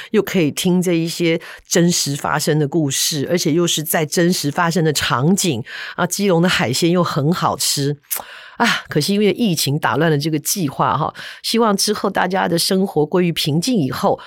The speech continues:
我们就可以，呃，有机会道长重启这个灵异巴士哦，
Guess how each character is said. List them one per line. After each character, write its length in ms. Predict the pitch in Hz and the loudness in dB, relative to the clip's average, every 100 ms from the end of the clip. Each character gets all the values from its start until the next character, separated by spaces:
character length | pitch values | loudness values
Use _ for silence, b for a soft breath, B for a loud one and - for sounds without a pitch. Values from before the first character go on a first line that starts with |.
| B - | B -2
我 80 | |
们 240 | 139 143 165 | 2 2 0
就 140 | - | 0
可 320 | 190 - 147 175 | -2 0 2 2
以， 240 | 175 - | 0 -4
呃， 260 | - 117 113 | -4 -4 -2
有 120 | 131 | -4
机 260 | 127 - 170 | -2 -2 0
会 440 | 180 151 - - | 2 2 0 -4
道 140 | - 151 | -2 0
长 160 | 143 | 0
重 280 | 127 - 196 | -2 0 2
启 300 | 311 - 127 | 2 0 -2
这 100 | 135 | -2
个 80 | 160 | 0
灵 140 | 143 156 | 0 0
异 140 | 175 | 0
巴 240 | 156 147 | 0 0
士 240 | 160 - 120 | 0 -2 -2
哦， 160 | 57 | -4